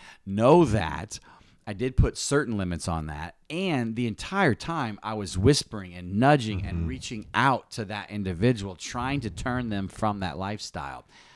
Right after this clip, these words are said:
Speaker 1: Constantly involved, constantly pursuing them, um, but up to the point of overriding their free will, um, because I put myself a limit there. And then we're gonna get into why, God, why would you do that?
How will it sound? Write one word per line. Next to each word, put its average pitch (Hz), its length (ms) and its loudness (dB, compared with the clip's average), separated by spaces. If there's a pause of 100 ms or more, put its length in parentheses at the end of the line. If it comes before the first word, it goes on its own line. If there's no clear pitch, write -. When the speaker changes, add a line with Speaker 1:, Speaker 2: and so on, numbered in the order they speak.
(180)
Speaker 1:
Constantly 131 880 -4
involved, 82 540 -10
constantly 175 720 -4
pursuing 90 600 -6
them, 82 200 -14 (580)
um, 113 360 0
but 113 340 4 (160)
up 139 240 6
to - 140 6
the 117 100 2
point 151 420 8
of 101 400 0
overriding 87 600 2
their 73 120 -6
free 73 240 -8
will, 69 300 -10 (520)
um, 104 600 0
because 110 340 0
I 104 140 2
put 117 240 10
myself 98 420 0
a 95 40 -4
limit 87 360 -6
there. 62 180 -14 (160)
And 98 120 -10
then 101 100 -8 (100)
we're 104 120 -6
gonna 104 120 -8
get 92 80 -10
into 98 220 -12
why, 95 280 -8
God, 76 180 -10
why 82 80 -4
would 85 140 -8
you 82 80 -12
do 82 180 -10
that? 65 180 -14